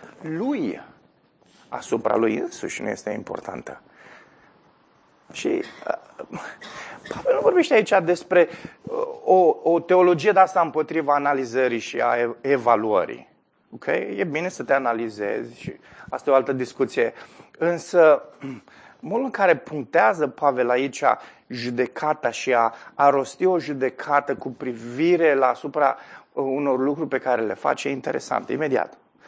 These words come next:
Dacă te simți bine cu privire la lucrarea ta,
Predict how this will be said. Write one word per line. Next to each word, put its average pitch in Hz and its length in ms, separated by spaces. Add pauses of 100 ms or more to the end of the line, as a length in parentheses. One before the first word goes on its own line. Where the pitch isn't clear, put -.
(260)
Dacă 156 300
te 170 120
simți 185 440
bine 135 760 (500)
cu 135 60
privire 135 440
la 147 140
lucrarea 117 520
ta, 90 460